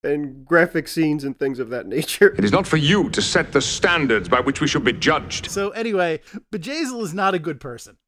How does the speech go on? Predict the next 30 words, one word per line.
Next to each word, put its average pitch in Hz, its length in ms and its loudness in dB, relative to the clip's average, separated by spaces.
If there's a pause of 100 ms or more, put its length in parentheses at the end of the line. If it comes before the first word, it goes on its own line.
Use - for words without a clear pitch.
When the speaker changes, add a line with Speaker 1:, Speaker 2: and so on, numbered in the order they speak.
Speaker 1:
No. 123 200 -10
Speaker 3:
<laughs> - 40 -20
We, 214 240 -4
we 226 140 -2
come 220 260 -6
to 202 100 -6
find 190 400 -4
pretty 190 220 -2
quickly 123 480 -8 (480)
that, 156 420 -8
uh, 156 280 -6 (560)
actually, 165 580 -8 (400)
so 196 420 -4 (380)
we 208 160 -6
should 254 360 -6
know 214 280 2
sooner 233 400 0
than 180 220 -6
we 180 120 -4
actually 165 400 -6
do, 135 440 -6 (340)
because 190 560 -2 (340)
if 262 380 -6
you 247 160 -4
were 240 120 -4
paying 226 520 -2
very 208 400 0
close 220 340 -2
attention 156 760 -8
or 196 460 0